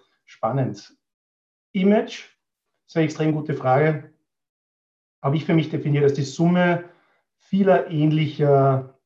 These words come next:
Eindrücke, die unterschiedliche Menschen über einen sammeln. Menschen über einen als Führungskraft sammeln und dementsprechend sozusagen wie ein Mosaik Wahrnehmungen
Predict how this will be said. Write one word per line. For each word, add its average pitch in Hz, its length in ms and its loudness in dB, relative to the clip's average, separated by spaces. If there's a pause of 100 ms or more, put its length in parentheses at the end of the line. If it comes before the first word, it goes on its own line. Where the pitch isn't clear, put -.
(100)
Eindrücke, 131 540 -4
die 131 160 -6
unterschiedliche 151 600 -4
Menschen 165 760 -4
über 151 260 -2
einen 135 580 -2 (380)
sammeln. 123 600 -4 (1040)
Menschen 165 640 -2
über 160 180 -2
einen 147 180 -2
als 135 140 -4
Führungskraft 185 580 -4
sammeln 160 460 0
und 135 160 -4
dementsprechend 139 640 -6
sozusagen 131 760 -4 (160)
wie 165 140 -4
ein 151 120 0
Mosaik 151 760 0 (640)
Wahrnehmungen 127 760 -2